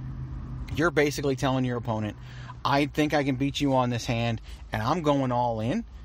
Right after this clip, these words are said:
And, and if you are willing to stay in this hand, if you haven't already bet all your chips on your own,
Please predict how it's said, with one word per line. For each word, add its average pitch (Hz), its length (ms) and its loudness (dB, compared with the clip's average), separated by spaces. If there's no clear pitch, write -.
And, 113 480 0
and 107 360 -2
if - 200 -4
you 139 380 0
are 127 80 2
willing 123 320 2
to 113 80 -2
stay 131 220 -2
in 117 100 0
this 107 160 -4
hand, 143 460 0
if 117 100 -6
you 117 60 0
haven't 117 220 2
already 113 240 0
bet 107 160 2
all 107 80 -2
your 107 100 -4
chips 117 220 -2
on 101 100 -2
your 107 120 -2
own, 143 180 0